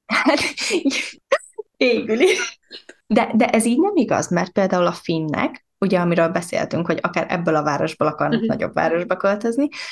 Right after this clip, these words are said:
Speaker 1: de például van olyan ismerősöm is, aki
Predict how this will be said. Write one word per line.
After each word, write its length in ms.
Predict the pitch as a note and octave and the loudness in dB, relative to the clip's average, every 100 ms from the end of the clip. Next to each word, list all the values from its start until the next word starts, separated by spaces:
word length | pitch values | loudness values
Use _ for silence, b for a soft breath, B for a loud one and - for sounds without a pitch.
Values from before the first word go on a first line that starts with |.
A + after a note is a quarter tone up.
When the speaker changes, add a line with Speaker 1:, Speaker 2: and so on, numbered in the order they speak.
| B B | B B
Speaker 1:
de 180 | - F3+ | -2 0
például 420 | F#3 F3+ F3+ F3+ | 2 2 2 2
van 300 | F3+ F3+ F3+ - | 0 0 -2 -4
olyan 220 | E3+ E3+ | -2 -2
ismerősöm 580 | E3+ - E3+ D#3+ D#3+ D#3+ | -2 -2 0 0 -2 -4
is, 120 | E3 - | -4 -6
aki 440 | D#3+ E3 E3 | -4 -2 -2